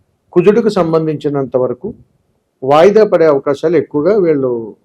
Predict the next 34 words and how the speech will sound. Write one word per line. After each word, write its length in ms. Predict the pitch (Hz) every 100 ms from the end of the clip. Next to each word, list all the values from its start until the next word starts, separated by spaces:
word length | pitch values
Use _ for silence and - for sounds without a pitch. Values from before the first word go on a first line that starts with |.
| _ _ -
ఎదుర్కోవాల్సి 500 | 160 165 160 139 -
వస్తుంటది. 420 | - 110 98 - _
అంటే, 220 | 147 160
ఏదైనా 260 | 156 156 156
ఊరు 200 | 147 156
ప్రయాణం 360 | 156 147 143 143
చేద్దామంటే 400 | 139 127 135 135
ఆగిపోతుంటుంది, 720 | 127 117 113 - 107 101 107 117 _ _ _ _
ఏదైనా 580 | 151 143 147 143 139 131 _ _ _ _
ఒక 180 | 151 143
మూవీకి 460 | 147 151 156 143
సంబంధించో 560 | 143 139 135 135 131 135
అది 240 | 131 135
ఆగిపోతుంటుంది, 880 | 139 123 123 120 120 113 113 113 117
లేకపోతే 600 | 143 147 147 143 143 135 - _ _ -
ఎక్కడైనా 440 | 151 151 151 151
ఉద్యోగ 340 | 151 143 156 156
ప్రయత్నం 380 | 151 151 147
చేస్తుంటే 480 | 139 127 - 127 127
అది 220 | 127 139 143
కూడా 140 | 147
వాయిదా 260 | 139 127 127
పడుతుంటుంది. 480 | 120 120 113 - -
అలాగే 400 | 170 202 202 185
ఈ 200 | 175 165
డిసెంబర్ 600 | 160 - 180 180 180 170
నెలలో 420 | 156 147 156 240
ఈ 140 | 180
వృషభ 360 | 170 147 - 160
రాశికి 320 | 160 151 147
సంబంధించినటువంటి 920 | - 143 139 139 135 135 131 135 131
వాళ్ళు 180 | 135 107
ఎవరైనా 480 | - 107 135 143 160
కానీ 320 | 143 107 _